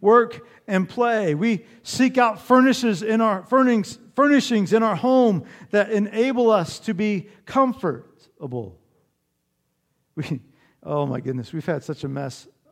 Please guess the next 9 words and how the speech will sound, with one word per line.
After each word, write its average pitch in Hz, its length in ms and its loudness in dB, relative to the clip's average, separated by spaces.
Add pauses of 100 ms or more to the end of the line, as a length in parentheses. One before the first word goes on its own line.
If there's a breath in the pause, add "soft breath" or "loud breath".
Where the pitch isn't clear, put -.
(220)
Uh, - 260 -20 (280)
you - 120 -14
ever 180 140 -6
had 175 160 -4
a 139 200 -4
washing 147 400 -6
machine 156 260 -8
go 151 160 -6
out? 147 220 -8